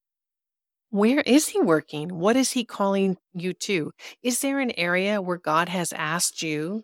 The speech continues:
to move forward and you're resistant? Get curious about that resistance. A lot of times we have negative self-talk in our head, but it's okay. It's all right. Use that as information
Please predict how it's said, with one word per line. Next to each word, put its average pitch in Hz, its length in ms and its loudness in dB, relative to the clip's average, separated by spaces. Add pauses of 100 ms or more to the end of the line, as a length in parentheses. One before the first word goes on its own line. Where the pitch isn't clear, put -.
to 180 100 -8
move 170 220 -4
forward 165 640 0 (220)
and 180 120 -2
you're 175 140 -2
resistant? 165 680 -4 (680)
Get 302 220 0
curious 240 420 0
about 170 240 0
that 160 140 -4
resistance. 160 760 -4 (120)
A 185 40 -6
lot 202 140 2
of 202 80 -2
times 190 320 0
we 185 80 -2
have 185 180 -2
negative 170 380 -4
self-talk 170 480 -8
in 165 80 -4
our 156 120 -4
head, 180 260 -4
but 202 160 -6
it's 240 160 -4
okay. 233 560 2
It's 185 160 -4
all 233 160 0
right. 208 360 0
Use 220 480 0
that 214 240 -2
as 190 160 -4
information 170 840 -2